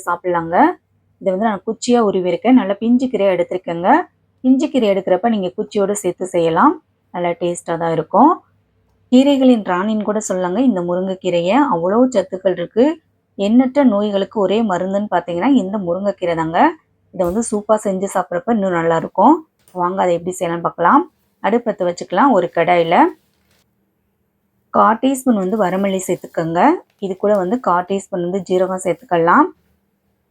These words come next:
காரத்துக்கு வந்து நீங்க வந்து மிளகு சேர்த்துக்கோங்க. நான் அரை டீஸ்பூன் வந்து மிளகு சேர்க்குறேன். எல்லாத்தையும் நல்லா வந்து வறுத்து எடுத்துக்கலாங்க. இது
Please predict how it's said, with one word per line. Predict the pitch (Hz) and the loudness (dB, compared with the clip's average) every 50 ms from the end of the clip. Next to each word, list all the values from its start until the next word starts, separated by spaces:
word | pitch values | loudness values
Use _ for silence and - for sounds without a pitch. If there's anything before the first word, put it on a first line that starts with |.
| _ _ _ _ _ - 233 | _ _ _ _ _ -4 0
காரத்துக்கு | 214 214 254 294 294 294 254 233 208 | 2 4 4 2 2 0 -2 -4 -2
வந்து | 196 214 240 233 | -2 0 0 -2
நீங்க | 214 190 180 175 175 | -2 -2 -2 -4 -4
வந்து | 175 208 269 302 277 - - 208 | -2 0 0 0 0 -2 -6 -6
மிளகு | 202 214 208 254 254 - | -6 -4 -4 -4 -4 -4
சேர்த்துக்கோங்க. | 190 180 - 170 - 175 175 175 226 269 254 | -4 -6 -6 -10 -8 -6 -2 0 2 2 2
நான் | 202 170 165 | 2 2 2
அரை | 170 196 226 233 - - | 0 0 -2 -2 -4 -6
டீஸ்பூன் | 233 247 254 - - 220 196 180 | -6 -6 -6 -8 -8 -6 -6 -4
வந்து | 180 202 247 208 | -4 -2 -2 -2
மிளகு | 180 175 180 180 190 - - | -2 -2 -4 -6 -6 -6 -6
சேர்க்குறேன். | 165 - - 170 170 196 277 330 - - _ _ _ _ _ _ - - - - - - - _ _ - - - 196 | -6 -4 -2 -2 2 2 2 2 0 -2 _ _ _ _ _ _ -20 -20 -20 -20 -20 -20 -20 _ _ -20 -14 -6 -4
எல்லாத்தையும் | 202 208 208 240 269 254 240 185 | -2 0 0 2 4 2 2 2
நல்லா | 170 175 196 202 185 170 | 2 0 2 2 0 0
வந்து | 175 175 208 240 220 | -2 -2 -2 0 0
வறுத்து | 180 175 185 185 - - 180 | 0 0 -2 -4 -6 -6 -6
எடுத்துக்கலாங்க. | 170 - - - - 165 165 160 160 165 175 214 277 339 - _ _ _ _ _ _ _ - 202 | -6 -6 -8 -8 -6 -6 -4 -4 -2 0 2 2 2 0 -2 _ _ _ _ _ _ _ -12 -8
இது | 185 | -6